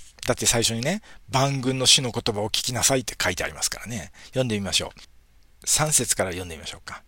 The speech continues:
時に預言者イザヤはヒゼキヤ王のもとに来ていった。「あの人々は何を言いましたか？どこから来たのですか？」ヒゼキヤは言った。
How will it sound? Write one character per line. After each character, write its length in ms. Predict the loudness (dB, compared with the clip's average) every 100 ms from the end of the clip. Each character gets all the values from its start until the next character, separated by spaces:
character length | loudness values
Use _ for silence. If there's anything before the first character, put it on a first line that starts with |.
| -20 -20 -20 -20 -20 -20 -20 -4
時 260 | 0 2 2
に 240 | 0 -2 -16
預 180 | -4 4
言 220 | 6 8
者 180 | 8 8
イ 80 | 6
ザ 100 | 6
ヤ 120 | 4
は 160 | 2 2
ヒ 160 | 4 4
ゼ 100 | 4
キ 140 | 6
ヤ 120 | 8
王 160 | 8 2
の 100 | -2
も 100 | -4
と 140 | -4
に 80 | -2
来 120 | -2
て 100 | 0
い 60 | -2
っ 60 | -6 -10
た。 160 | -10 -10 -18 -20 -20 _ -10
「あ 100 | -6
の 80 | -2
人 220 | 0 0
々 220 | 0 2 2
は 80 |
何 280 | 2 0 0
を 60 | 0
言 100 | -2
い 40 |
ま 80 | 0
し 80 | 0
た 100 | 0
か？ 220 | -6 -8 -14 -12 -6
ど 140 | -4
こ 120 | -2
か 120 | 0
ら 80 | 2
来 100 | 2
た 100 | 0
の 100 | -4
で 100 | -2
す 100 | -2
か？」 240 | 0 -8 -10 -20 -20 -20 -20 -8
ヒ 140 | 0 4
ゼ 160 | 4
キ 140 | 4 4
ヤ 120 | 4
は 80 | 4
言 80 |
っ 40 | 0 -4
た。 180 | -6